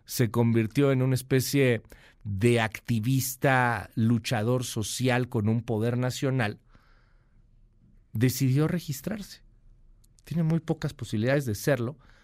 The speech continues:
pero es un gran testimonio. ¿Cuándo este testimonio podría irse, pues, muy lejos? Si resulta que Israel declina por quien sea, ¿no? Y resulta que todo esto era un show para apoyar a alguien.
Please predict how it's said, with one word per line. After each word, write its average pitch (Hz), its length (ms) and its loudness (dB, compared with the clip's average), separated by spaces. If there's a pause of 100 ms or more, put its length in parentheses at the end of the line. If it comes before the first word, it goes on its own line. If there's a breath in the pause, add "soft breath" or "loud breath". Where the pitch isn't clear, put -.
(160 soft breath)
pero 135 160 4
es 135 100 -4
un 151 140 -2
gran 131 220 -2
testimonio. 123 640 -4 (1300)
¿Cuándo 190 480 2
este 185 400 0
testimonio 147 720 -2
podría 127 380 0
irse, 147 520 -2 (260)
pues, 98 200 -6
muy 127 340 0
lejos? 151 440 -2 (480 soft breath)
Si - 240 -4
resulta 107 400 -6
que 120 140 -6
Israel 107 360 -2
declina 107 340 -2
por 110 140 -6
quien 127 180 -4
sea, 131 240 -4
¿no? 71 200 -12 (960)
Y 104 140 0
resulta 98 420 -4
que 95 80 -6
todo 107 400 0
esto 104 240 -4
era 104 100 -2
un 110 80 -2
show 104 240 -4
para 90 200 -8
apoyar 87 340 -6
a 127 120 2
alguien. 127 360 -2